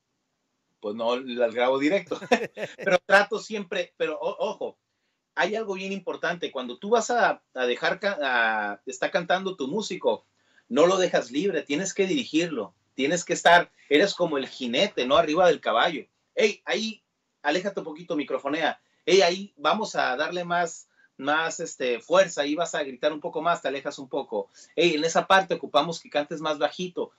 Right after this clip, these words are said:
ta-, acércate y dale más, eh, a más a media voz y no grites tanto". O sea, ese, e-, eres el compresor humano, pues.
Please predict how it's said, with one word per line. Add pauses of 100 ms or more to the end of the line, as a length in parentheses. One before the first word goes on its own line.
(120)
ta-,
acércate
y
dale
más, (260)
eh,
a
más
a
media
voz
y
no
grites
tanto".
O
sea, (340)
ese,
e-,
eres
el
compresor
humano,
pues.